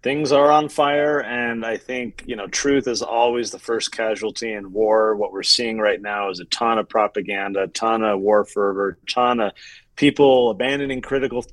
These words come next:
uh, thinking in favor of emotional reactions and vengeance and whatnot. All the more need to realize that we are ruled by deceptions and intrigue and corruption, and we need not believe, in fact, we should not believe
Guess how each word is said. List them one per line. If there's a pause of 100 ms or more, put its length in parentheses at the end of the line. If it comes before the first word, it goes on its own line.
(120)
uh,
thinking
in
favor
of
emotional
reactions
and
vengeance
and
whatnot. (360)
All
the
more
need
to
realize
that (400)
we
are
ruled
by
deceptions
and
intrigue
and
corruption, (360)
and
we
need
not
believe,
in
fact,
we
should
not
believe